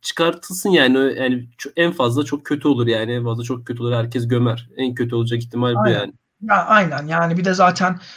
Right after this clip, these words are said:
Speaker 2: artık sinema sektöründe de şeyler değişiyor yani nasıl olsa, e, diziler üstünden gidiyor. Hem de nasıl olsa artık filmler şeyde yayınlanmayacak bir, uzun bir süre. En azından öyle görüyorum. Mesela H B O Max,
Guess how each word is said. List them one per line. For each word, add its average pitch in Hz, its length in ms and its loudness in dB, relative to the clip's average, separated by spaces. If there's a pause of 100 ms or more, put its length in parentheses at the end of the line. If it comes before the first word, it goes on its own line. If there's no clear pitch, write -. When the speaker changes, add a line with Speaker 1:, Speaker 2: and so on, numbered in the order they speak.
(160)
Speaker 2:
artık 165 340 0
sinema 175 320 0
sektöründe 170 540 -2
de 170 140 -2 (760)
şeyler 165 420 0
değişiyor 160 360 -2
yani 147 260 -4
nasıl 151 240 -8
olsa, 165 400 -4 (500)
e, 135 240 -6 (180)
diziler 156 240 -2
üstünden 156 480 -2
gidiyor. 190 240 -2
Hem 185 80 0
de 190 100 0
nasıl 190 220 -4
olsa 175 200 -4
artık 175 260 -4 (320)
filmler 170 440 2
şeyde 170 340 -2
yayınlanmayacak 180 920 0
bir, 143 140 -8
uzun 156 260 -4
bir 143 40 -6
süre. 151 240 -6
En 156 40 -2
azından 160 260 -2
öyle 160 120 0
görüyorum. 143 240 -4
Mesela 135 240 -4
H 139 220 -4
B 151 40 0
O 147 40 -2
Max, 156 380 -4